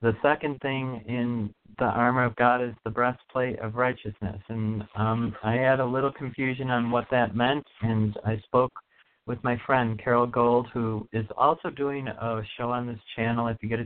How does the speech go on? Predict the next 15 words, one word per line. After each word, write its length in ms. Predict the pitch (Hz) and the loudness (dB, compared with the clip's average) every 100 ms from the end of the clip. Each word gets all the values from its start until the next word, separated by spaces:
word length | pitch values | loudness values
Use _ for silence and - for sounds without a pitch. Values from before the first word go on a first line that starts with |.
| - | -4
chance 220 | 123 120 - | -4 -4 -4
to 80 | 117 | 0
listen, 500 | 117 113 - 117 107 | 2 0 0 -2 0
I 140 | 101 104 | 2 0
think 200 | 123 113 | 0 -4
she's 200 | 117 110 | -4 -2
doing 140 | 117 | 0
it 120 | 110 104 | 0 0
Thursday 360 | 113 113 110 113 | 0 0 0 0
or 140 | 110 - | 0 4
Fridays. 360 | 110 110 104 104 - - - - _ | 4 4 2 -2 -10 -18 -18 -20 _
If 180 | 98 113 - _ | 2 2 0 _
you 160 | - 117 | -2 2
just 300 | 120 135 - | 2 2 0
press 240 | - 131 | 2 2